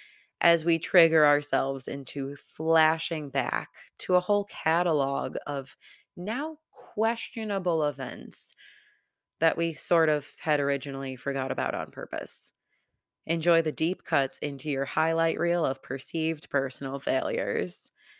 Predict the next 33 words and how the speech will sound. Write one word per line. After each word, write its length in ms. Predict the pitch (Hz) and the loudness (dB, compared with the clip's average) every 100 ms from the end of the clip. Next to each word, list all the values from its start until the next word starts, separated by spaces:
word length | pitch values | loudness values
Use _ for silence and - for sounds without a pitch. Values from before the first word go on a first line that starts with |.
| _ _ _ _ - | _ _ _ _ 0
"Just 360 | 262 285 - | 2 2 -2
feel 260 | - 285 247 | -2 0 4
better," 400 | 156 139 139 143 | 6 6 2 0
your 220 | 143 135 | -2 -2
friends 420 | - 143 135 139 | 0 -2 -2 -6
say. 460 | - 139 143 151 165 _ | -4 -2 -2 -6 -8 _
<laughs> 160 | 180 - | -10 2
Look 240 | 214 202 | 2 4
on 220 | 175 170 170 | 2 0 -2
the 80 | |
bright 360 | 160 135 135 - | -2 -2 -2 -4
side. 520 | - 135 143 147 160 - - - _ _ | -4 -2 -4 -8 -12 -18 -20 -20 _ _
Try 260 | - 208 254 | -2 0 0
to 100 | 311 | -4
see 220 | - 254 | -4 -2
yourself 540 | 220 202 - 185 180 | 0 0 0 0 0
the 100 | 185 | 0
way 240 | 165 160 156 | 2 2 0
that 260 | 147 135 - | -2 -4 -8
we 400 | 135 160 156 156 - | -8 -6 -4 -6 -6
all 260 | 135 127 | -6 -6
do. 520 | 123 - - - 175 165 _ _ _ - | -10 -10 -10 -10 -10 -14 _ _ _ -10
It's 260 | 262 - | -10 -8
not 220 | 165 151 - | -10 -10 -8
so 180 | 143 | -8
bad. 480 | 139 143 156 165 165 - - - _ _ | -4 -4 -2 -4 -6 -12 -20 -20 _ _
You 80 | 196 | -6
have 160 | 196 214 | -4 -2
a 40 | |
lot 320 | 190 160 - | -2 -2 -4
going 360 | 151 135 135 135 | -4 -6 -6 -8
for 280 | - 127 - | -6 -6 -4
you. 400 | 50 50 180 | -6 -6 -8